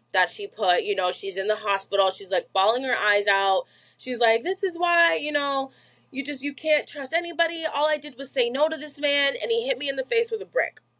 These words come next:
right? So off the bat, like, me as a girl's girl,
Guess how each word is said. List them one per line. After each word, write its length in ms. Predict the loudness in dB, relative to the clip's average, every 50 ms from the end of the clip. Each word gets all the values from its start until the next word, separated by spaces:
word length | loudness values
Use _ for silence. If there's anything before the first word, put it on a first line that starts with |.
| _ _ -10 -4
right? 400 | 0 2 2 2 2 0 -4 -8 _ _ _ _ _ _ -10
So 120 | -4 -2 -2
off 280 | 0 0 -2 -2 0
the 120 | 0 0 2
bat, 260 | 2 2 2 0 -2 -2
like, 180 | -4 -6 -4 -6
me 200 | -8 -4 0 0
as 140 | 0 2 0
a 40 | 0
girl's 280 | 2 2 4 4 2 4
girl, 260 | 4 4 4 4 2